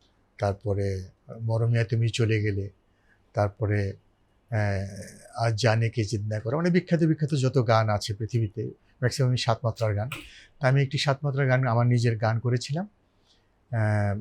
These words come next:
আমার বন্ধু, আহ, আহসান কবিরের একটি লেখা এবং গানটি, আহ, already রেকর্ড হয়ে গেছে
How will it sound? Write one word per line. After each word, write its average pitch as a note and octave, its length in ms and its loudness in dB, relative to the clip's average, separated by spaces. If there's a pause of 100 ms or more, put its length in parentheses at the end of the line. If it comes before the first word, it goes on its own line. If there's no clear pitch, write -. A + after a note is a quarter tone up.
আমার A#2 300 2
বন্ধু, A#2 440 2 (160)
আহ, A2+ 420 -4
আহসান A#2+ 260 0
কবিরের B2 400 -2 (220)
একটি A#2 200 -6
লেখা A2+ 340 -2 (680)
এবং G#2+ 220 -2
গানটি, G#2 400 -2
আহ, G#2 1500 -8
already A2+ 280 0
রেকর্ড A2 260 -4
হয়ে A#2 180 0
গেছে A#2 280 -6